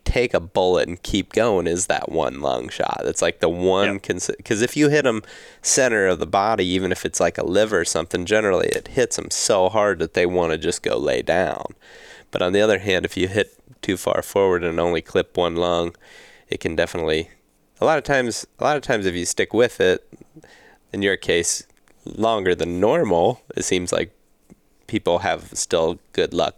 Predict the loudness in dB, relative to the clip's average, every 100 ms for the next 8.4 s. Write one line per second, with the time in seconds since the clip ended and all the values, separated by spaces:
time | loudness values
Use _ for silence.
0 | _ 0 2 0 -2 -4 -6 -6 -8 -6
1 | -4 -4 -2 -4 -2 -6 -2 -2 -2 -8
2 | -20 -20 -20 -20 -20 -20 -20 -20 _ -10
3 | -6 -4 -4 -2 -4 -4 0 2 2 0
4 | 0 0 2 0 -2 -4 -4 -6 0 2
5 | 4 4 4 4 4 4 2 0 0 0
6 | 2 0 0 -4 0 0 0 0 -2 -2
7 | -2 -2 -2 -4 -4 -4 0 0 0 -2
8 | -6 -4 -6